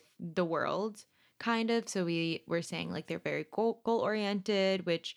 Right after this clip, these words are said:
like, I attributed also to being cardinal. Like, they're very long-term goal-oriented specifically. So they're really good at coming up with, like, that,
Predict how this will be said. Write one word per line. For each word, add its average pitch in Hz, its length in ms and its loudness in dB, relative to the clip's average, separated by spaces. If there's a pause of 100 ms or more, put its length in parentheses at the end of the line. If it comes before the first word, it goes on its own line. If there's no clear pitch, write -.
like, 170 140 -4
I 151 60 0
attributed 170 520 -4
also - 220 -8
to - 120 -14
being 156 220 -4
cardinal. 165 380 -2
Like, 165 140 -4
they're 170 100 -4
very 165 200 0
long-term 165 800 0
goal-oriented 160 880 0
specifically. 220 920 0 (320)
So 170 360 2
they're 170 160 2
really 185 320 2
good 170 240 0
at 143 140 -2
coming - 320 -12
up - 160 -12
with, - 100 -8 (100)
like, - 260 -8
that, - 240 -6